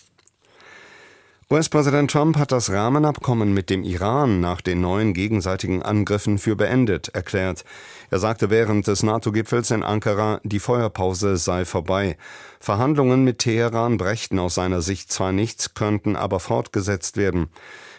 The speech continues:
Die U-S-Armee hatte neue Angriffe auf den Iran gestartet und mit dem Beschuss von Tankern in der Straße von Hormuz begründet.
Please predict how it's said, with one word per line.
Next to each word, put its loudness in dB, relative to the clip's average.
Die 0
U-S-Armee 0
hatte -2
neue 0
Angriffe -2
auf -2
den -4
Iran -2
gestartet -2
und -2
mit -4
dem 0
Beschuss -4
von -2
Tankern -2
in -2
der -2
Straße -4
von -4
Hormuz -2
begründet. -2